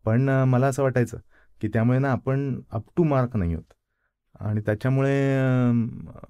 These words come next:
म्हणजे मी त्या, आता समजा ते स्पीक मॅके म्हणून, अ, असायचं की, अ, म्हणजे विषय द्यायचा आणि impromptu तुम्ही बोलायचं आहे त्याच्यावर,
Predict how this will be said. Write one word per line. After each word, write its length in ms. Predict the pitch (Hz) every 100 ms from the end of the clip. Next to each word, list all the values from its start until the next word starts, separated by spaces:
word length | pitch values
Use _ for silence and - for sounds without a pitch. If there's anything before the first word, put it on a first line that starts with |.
| - -
म्हणजे 160 | 120
मी 160 | 123 135
त्या, 240 | 131 131
आता 300 | 127 - 104
समजा 280 | 110 117 117 110
ते 140 | 117
स्पीक 280 | 117 - 131 127
मॅके 380 | 113 107 117 110
म्हणून, 340 | 107 107 104 - _ _ -
अ, 40 |
असायचं 560 | 98 95 92 95 90 87
की, 320 | - 104 101 95 - - -
अ, 100 | 98 98 95
म्हणजे 600 | 98 117 - - - 110
विषय 320 | 107 - 113
द्यायचा 340 | 110 107 107 110
आणि 360 | 107 104 107
impromptu 480 | 104 98 98 98 101
तुम्ही 180 | 98 104
बोलायचं 440 | 101 98 85 -
आहे 120 | -
त्याच्यावर, 280 | - - -